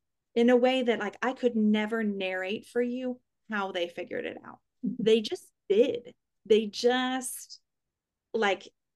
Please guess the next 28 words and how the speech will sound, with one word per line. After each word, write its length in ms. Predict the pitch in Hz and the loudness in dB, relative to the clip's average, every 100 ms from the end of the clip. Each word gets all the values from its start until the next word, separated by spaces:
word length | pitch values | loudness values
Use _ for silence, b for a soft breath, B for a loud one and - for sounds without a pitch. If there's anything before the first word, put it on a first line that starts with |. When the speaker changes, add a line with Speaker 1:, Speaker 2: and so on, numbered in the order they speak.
| _ _ | _ _
Speaker 1:
one 280 | 214 208 226 | -4 0 0
of 100 | 226 | 0
them 300 | 254 240 233 - | 0 0 -2 -2
dropped 320 | 240 180 - | -2 -2 -6
something 800 | - 226 214 226 208 202 202 202 | -4 -4 -4 -4 -4 -4 -4 -6
and 140 | 190 | -8
another 380 | 185 196 208 233 | -6 -2 0 0
one 220 | 233 226 | 2 0
released, 800 | 226 220 214 214 202 208 - - 233 | 0 -2 -2 -2 -2 -4 -6 -10 -4
and, 260 | 196 190 | -4 -4
like, 340 | 185 170 165 - - _ - | -4 -4 -6 -12 -20 _ -4
there 120 | 196 | -2
was 180 | 208 208 | -2 -2
some 380 | 240 233 226 | 0 0 2
mutual 440 | 226 226 - 254 226 | 0 -2 -2 -2 -2
listening, 760 | 220 220 240 220 220 214 214 | -4 -6 -4 -2 -2 -2 -2
and 220 | 214 220 220 | -2 -2 0
then, 400 | 247 277 277 247 _ _ _ _ | 0 0 -2 -4 _ _ _ _
and 160 | 214 214 | -4 0
then 120 | 247 | 2
the 60 | 220 | 0
magic 420 | 196 254 - 302 | -2 -8 -10 -10
happened, 360 | 190 175 175 180 | -10 -8 -10 -8
and 200 | 202 208 | -4 -2
then 140 | 233 | 0
they 100 | 247 | 0
were 160 | 233 208 | -2 -2
just 240 | 202 - | -6 -10